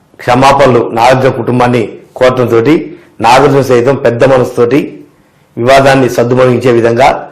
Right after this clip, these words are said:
అనవసరమైన వివాదానికి ఆస్కారం ఇవ్వకుండా తన కుటుంబాన్ని అబాస్పాలు చేసే విధంగా కొండా సురేఖ నోరు జారినా అవేమీ మనసులో పెట్టుకోకుండా కేవలం Twitter ద్వారా ఇచ్చిన బహిరంగ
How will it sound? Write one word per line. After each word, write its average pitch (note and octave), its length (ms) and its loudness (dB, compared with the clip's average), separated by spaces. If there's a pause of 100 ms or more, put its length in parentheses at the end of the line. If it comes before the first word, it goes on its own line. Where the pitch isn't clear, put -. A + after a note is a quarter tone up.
(260)
అనవసరమైన C3+ 480 2 (340)
వివాదానికి B2+ 540 2
ఆస్కారం B2 300 0
ఇవ్వకుండా A#2+ 360 -2 (1040)
తన C3 100 2 (140)
కుటుంబాన్ని D3 500 2 (340)
అబాస్పాలు C3+ 480 2
చేసే B2+ 240 0
విధంగా A#2+ 300 2 (520)
కొండా C3 300 2
సురేఖ B2+ 260 2 (140)
నోరు B2 240 4
జారినా A#2+ 300 2 (560)
అవేమీ C#3 400 2
మనసులో B2+ 300 0
పెట్టుకోకుండా A#2+ 480 0 (520)
కేవలం D3+ 380 4
Twitter C3+ 320 0
ద్వారా C3+ 240 4
ఇచ్చిన B2+ 200 -2 (100)
బహిరంగ B2+ 320 2